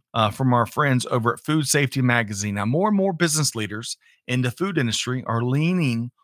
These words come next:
on digital transformation to enable more accountability,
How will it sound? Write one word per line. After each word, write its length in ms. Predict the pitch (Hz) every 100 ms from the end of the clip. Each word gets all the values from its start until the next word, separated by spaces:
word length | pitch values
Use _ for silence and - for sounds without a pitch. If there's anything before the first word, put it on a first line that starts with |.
| _
on 180 | 117 117
digital 300 | 123 127 131
transformation 760 | - 120 113 110 120 120 113 107
to 180 | 117 113
enable 380 | 123 135 127
more 260 | 120 113 101
accountability, 800 | - 110 98 92 147 160 165